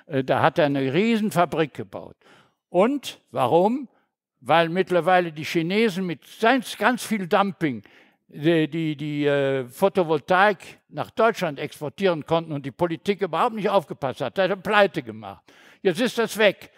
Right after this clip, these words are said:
Jetzt müssen wir, sind wir darauf angewiesen, Kotau zu machen, den Chinesen, dass die uns auch noch ihre, ihre, äh, Photovoltaik, äh, Paneele schicken. Das ist eine Katastrophe. Das hätte die Politik wissen können.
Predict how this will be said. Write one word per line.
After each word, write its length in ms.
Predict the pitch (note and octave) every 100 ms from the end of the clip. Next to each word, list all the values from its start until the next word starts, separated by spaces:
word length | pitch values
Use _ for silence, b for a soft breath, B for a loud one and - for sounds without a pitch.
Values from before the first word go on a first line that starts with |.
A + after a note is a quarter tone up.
| b
Jetzt 200 | F#3+ D#3
müssen 320 | F#3+ C4+ - A3
wir, 100 | F3+
sind 160 | B3+
wir 120 | B3
darauf 220 | G3+ G3 F#3
angewiesen, 680 | A#3+ B3 B3 B3+ A3 A3+ b b b -
Kotau 480 | - G3+ - G#3 C4
zu 180 | C4 A#3
machen, 340 | A#3+ A#3+ F#3+
den 140 | G#3+ G3+
Chinesen, 480 | - G3 A3+ B3 A3
dass 160 | G3+
die 120 | A3
uns 180 | A3+ G3+
auch 220 | G3+ G#3
noch 200 | G3+ G3+
ihre, 320 | G3+ G#3 G3 F3+ b b b b
ihre, 760 | - E3+ F3+ E3+ F3 F3 F3+ F3
äh, 60 |
Photovoltaik, 1040 | D3 E3+ F3 F#3 F3 E3 F#3 F3 C#3+ - D3+
äh, 280 | C#3+ B2
Paneele 520 | A#2+ D3 C#3 D3 A#2+ A2
schicken. 440 | - A#2+ - G#2 b b b b _
Das 200 | D#3 F3
ist 160 | G#3+
eine 220 | G3 F#3+ F3+
Katastrophe. 760 | G3+ - F#3+ - G3+ A#3 F#3+
Das 160 | F3 D3+
hätte 260 | A#3 G#3
die 100 | G3+
Politik 580 | - G3+ F3+ - G3+ D#3
wissen 360 | G#3 - D3+ -
können. 380 | C#3 G#2+ F#2+